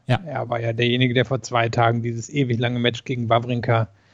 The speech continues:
Speaker 2: gewonnen hat, was wahrscheinlich für jemand wie ihn auch einfach mental unglaublich anstrengend ist, weil er jetzt das auch noch nicht fünfzig Mal durchgemacht hat, dass er das Spieler vom Kaliber Wawrinkas in so einem engen Match schlägt.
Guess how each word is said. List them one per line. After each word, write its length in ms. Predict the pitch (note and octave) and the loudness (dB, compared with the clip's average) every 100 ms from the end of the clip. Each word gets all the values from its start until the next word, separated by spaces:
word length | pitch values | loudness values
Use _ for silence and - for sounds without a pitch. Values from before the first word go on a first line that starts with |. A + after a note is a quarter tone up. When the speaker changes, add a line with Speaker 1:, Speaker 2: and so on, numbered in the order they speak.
| _ _ | _ _
Speaker 2:
gewonnen 400 | D#3+ A#2 A#2+ A#2+ | 0 2 4 4
hat, 140 | A#2+ - | 2 0
was 240 | A2 - | -4 -4
wahrscheinlich 460 | G#2 - B2 B2 - | -6 0 0 0 -4
für 160 | - | -6
jemand 420 | C3 A#2+ B2 B2 A#2 | -4 -2 0 0 -2
wie 80 | |
ihn 140 | B2 A#2 | -4 -2
auch 200 | A#2+ - | -2 -4
einfach 380 | C3 B2 - G#2+ | -10 -6 -4 0
mental 480 | A#2+ A2+ B2 C3+ D3+ | 0 2 4 4 2
unglaublich 480 | A#2 A2+ A2 A#2+ | -2 -4 -4 -8
anstrengend 600 | B2+ A#2+ - A#2 A2+ G#2+ | -8 -8 -8 -4 -4 -2
ist, 320 | A#2+ C3+ - A#2+ | 0 0 -2 -2
weil 160 | G#2+ | 0
er 200 | G#2+ G#2 - _ _ _ _ | 0 -4 -10 _ _ _ _
jetzt 280 | - A2 - | -10 -10 -8
das 140 | B2 C3+ | -8 -2
auch 80 | |
noch 140 | D3 B2 | 2 2
nicht 140 | G#2+ | 0
fünfzig 380 | C3 A2 - A2 | -4 -6 -4 -2
Mal 220 | A#2 A2 | 0 0
durchgemacht 540 | A2+ G#2+ - A2 - A2+ | 0 -2 -4 -8 -6 -6
hat, 180 | G#2 | -2
dass 160 | A#2+ A2 | -2 2
er 140 | A#2+ | 2
das 200 | A2 A2+ | 2 0
Spieler 440 | - - B2+ B2+ A#2+ | -4 0 4 4 4
vom 180 | B2+ A2+ | 0 -2
Kaliber 420 | B2 A#2+ A#2 A2+ | -2 2 2 4
Wawrinkas 600 | A2+ A#2+ A#2 B2 A#2+ A2+ | 2 0 -2 2 2 0
in 120 | B2 | -4
so 100 | A#2 | -4
einem 160 | A#2 A2+ | -2 -2
engen 200 | A2+ A2+ | -2 2
Match 220 | A2+ - | 0 0
schlägt. 340 | A#2+ A#2+ A#2 | 0 0 0